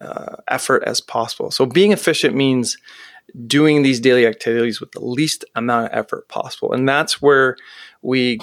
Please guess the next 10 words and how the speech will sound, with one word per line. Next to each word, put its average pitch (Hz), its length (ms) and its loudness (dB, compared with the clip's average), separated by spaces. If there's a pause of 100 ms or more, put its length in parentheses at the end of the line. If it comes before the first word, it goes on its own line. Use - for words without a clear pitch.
get 135 220 0
confused 147 760 0
with 120 240 2
fitness, - 1000 -2 (180)
so - 160 -6
being 123 240 0
very 123 200 2
efficient - 680 -2
at 117 100 -12
something, 127 560 -8